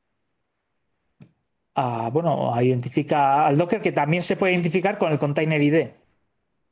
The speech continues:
¿vale? Pero el container I D, no sé, es un, dicho rápido y mal, es un coñazo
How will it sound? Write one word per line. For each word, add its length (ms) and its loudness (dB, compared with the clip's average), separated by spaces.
¿vale? 240 -6
Pero 140 0
el 60 -2
container 400 0
I 60 2
D, 400 0
no 120 -10
sé, 160 -8
es 180 -12
un, 480 -10
dicho 240 0
rápido 280 2
y 20 2
mal, 100 2
es 80 -4
un 80 0
coñazo 420 -4